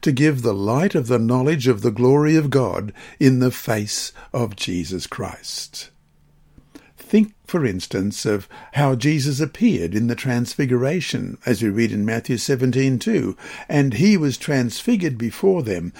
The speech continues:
His face shone like the sun,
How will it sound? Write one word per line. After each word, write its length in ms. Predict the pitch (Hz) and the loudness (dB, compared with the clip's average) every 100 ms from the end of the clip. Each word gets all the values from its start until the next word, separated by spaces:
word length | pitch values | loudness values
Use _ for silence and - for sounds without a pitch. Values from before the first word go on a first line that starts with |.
| - | -8
His 260 | - 147 127 | 0 2 2
face 480 | - 165 170 170 - | -4 -2 -2 -4 -10
shone 480 | - - - 170 180 | -8 -6 -2 0 0
like 260 | 175 165 - | 0 -2 -4
the 80 | 151 | -6
sun, 560 | - 95 85 - 104 | -4 -6 -6 -8 -12